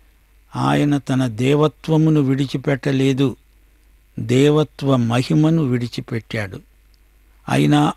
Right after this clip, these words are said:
అప్పుడప్పుడు ఆయన మహిమ తళుక్కుమని మెరుస్తూ కనిపించింది. యోహాను సువార్త మొదటి అధ్యాయం పద్నాలుగో వచనం అంటోంది, "తండ్రి వలన కలిగిన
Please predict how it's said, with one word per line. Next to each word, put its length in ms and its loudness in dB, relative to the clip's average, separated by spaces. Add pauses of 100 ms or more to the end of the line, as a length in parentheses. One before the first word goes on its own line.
అప్పుడప్పుడు 760 -2 (520)
ఆయన 320 2
మహిమ 500 0 (460)
తళుక్కుమని 680 0
మెరుస్తూ 640 0
కనిపించింది. 920 -2 (880)
యోహాను 460 0
సువార్త 720 -4 (400)
మొదటి 360 -2
అధ్యాయం 600 -6 (480)
పద్నాలుగో 680 0
వచనం 420 -4
అంటోంది, 600 -4 (720)
"తండ్రి 260 0
వలన 380 2
కలిగిన 560 0